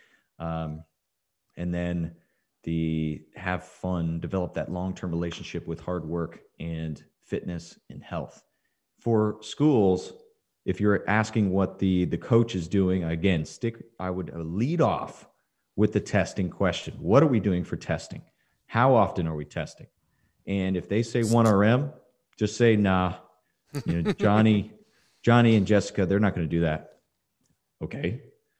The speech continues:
Speaker 1: Well, then they're, you know, and they'll, they'll try to peer pressure and say, "Oh, they'll, they're, they're not participating in the team. They're getting far behind." Hey,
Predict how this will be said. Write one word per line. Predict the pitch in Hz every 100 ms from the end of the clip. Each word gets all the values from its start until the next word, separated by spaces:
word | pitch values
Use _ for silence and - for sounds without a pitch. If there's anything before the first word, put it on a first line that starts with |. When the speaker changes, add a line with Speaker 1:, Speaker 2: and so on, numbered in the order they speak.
| _ _ -
Speaker 1:
Well, | 101 98
then | 101 98 98
they're, | 98 101 - - -
you | 95
know, | 95 95
and |
they'll, | 98 101 -
they'll | 98 95
try | - 92
to |
peer | 87 - 101
pressure | 98 98 95 95
and | 90
say, | - 90
"Oh, | 98
they'll, | 92 90 87
they're, | 87 85 85
they're | 82 85
not | 87 87
participating | - 95 - 90 87
in | 85
the | 82
team. | - 87 87
They're | 85
getting | 82 85
far | - 87
behind." | 82 90 87 85
Hey, | 131 -